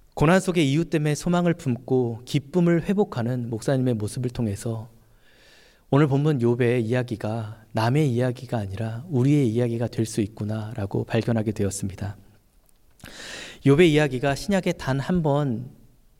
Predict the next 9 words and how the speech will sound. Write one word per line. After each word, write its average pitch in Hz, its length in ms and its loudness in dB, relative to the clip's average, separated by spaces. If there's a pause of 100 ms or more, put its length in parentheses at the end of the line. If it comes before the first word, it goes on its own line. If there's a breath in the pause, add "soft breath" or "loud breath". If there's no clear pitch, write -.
(120)
신약 165 260 0
성경에 127 340 2
인용된 120 400 2
구절, 107 400 -2
우리가 123 340 0
앞선 127 380 0
설교에 127 420 2
많이 107 240 -2
들으셨죠? 113 640 -2